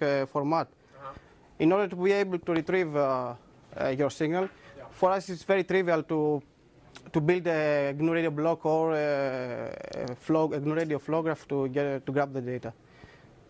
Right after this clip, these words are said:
Speaker 1: The, the problem right now is the information. So Uh, this was, uh, our first, uh, let's say,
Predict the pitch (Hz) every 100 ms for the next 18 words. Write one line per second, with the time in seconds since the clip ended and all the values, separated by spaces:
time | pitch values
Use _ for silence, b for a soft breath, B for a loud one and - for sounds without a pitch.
0 | - - - - - - - 139 156 160
1 | 190 202 214 196 214 202 208 190 185 -
2 | - 151 170 165 151 143 160 135 131 -
3 | 190 196 170 B B B - 151 151 135
4 | 135 127 117 - - 156 196 190 202 208
5 | - 190 170 160 151 143 131 127 127 -
6 | - 170 185 165 - 190 202 185 - 175
7 | 165 151 143 135 127 127 131 123 151 -
8 | - 180 175